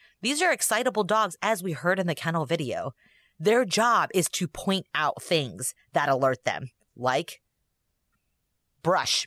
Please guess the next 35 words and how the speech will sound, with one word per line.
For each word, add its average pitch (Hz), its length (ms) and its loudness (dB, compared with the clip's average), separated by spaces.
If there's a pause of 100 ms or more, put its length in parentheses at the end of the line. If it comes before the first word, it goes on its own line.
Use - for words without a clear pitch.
being 170 280 2
moved 175 380 0 (260)
because 147 280 -2
they're 127 120 -4
trained 175 400 0
to 160 80 2
look 156 280 0
for - 220 -2
animals 160 320 0
that - 160 -2
you 135 80 -8
hunt. - 380 -4 (1300)
Someone 202 320 2
that 180 140 0
they 185 100 6
don't 180 180 4
know, 180 380 2
someone 202 300 2
that 180 180 0
they 190 320 4
are 165 180 4
not 165 260 2
trained 190 500 0
to 175 140 -2
listen 165 460 0
to. 120 340 -8 (480)
They 185 220 4
want 196 300 2
to 175 100 -6 (480)
alert 196 440 4
on 175 220 2
those 165 260 4
types 160 280 0
of 156 100 -2
things, 185 320 0